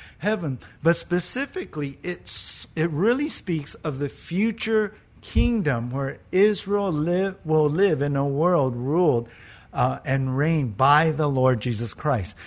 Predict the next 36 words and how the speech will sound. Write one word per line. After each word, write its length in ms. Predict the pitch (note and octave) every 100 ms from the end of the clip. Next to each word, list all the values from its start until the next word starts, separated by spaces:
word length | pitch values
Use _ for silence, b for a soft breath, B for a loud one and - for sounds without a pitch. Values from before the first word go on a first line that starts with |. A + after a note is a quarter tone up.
| B C#3
That's 380 | C#3+ A3+ A#3+
the 100 | F#3+
idea. 380 | D#3 C#3 D3 D#3
That's 400 | B2 G#3+ B3+ -
what 160 | G#3 C#3+
they 160 | D3
look 280 | C#3 D3 D3+
forward 500 | - C#3+ D3 D#3+ D3
to. 200 | - G#2+ G2+ B -
They 140 | F3+
look 240 | G#3 A3 A3
for 220 | G#3 G3
this 240 | C#3+ - -
everlasting 880 | D#3 F#3 A3 G#3 G3 - F#3 F#3 E3+
reign 480 | E3 F#3+ E3+ C#3 -
of 420 | - F3+ D#3 B2
the 80 | B2+
Messiah 760 | C#3 C#3 C3 - F3 E3 C3+ B2+
to 140 | C#3
come. 520 | - - F#3+ F3+ G2 - B B B B B
So 420 | - F#3+ F#3+ D#3+ F3
the 120 | F#3+
idea 480 | G3 G#3+ G#3 B3+ C4
here 280 | G3 F3 D#3+
is 120 | D3
about 300 | D3 D#3 D#3
the 80 | C#3+
Old 360 | D#3 F#3+ A3+
Testament 460 | G#3 G3+ - D#3 -
prophecies 580 | F3+ F#3 F#3 C#3 D3 C3
of 140 | C3
the 80 | C#3
kingdom 500 | - F3 D#3+ D#3+ D3
of 140 | C#3
the 80 | C3+
Messiah. 580 | C3+ C3 - F3+ D3+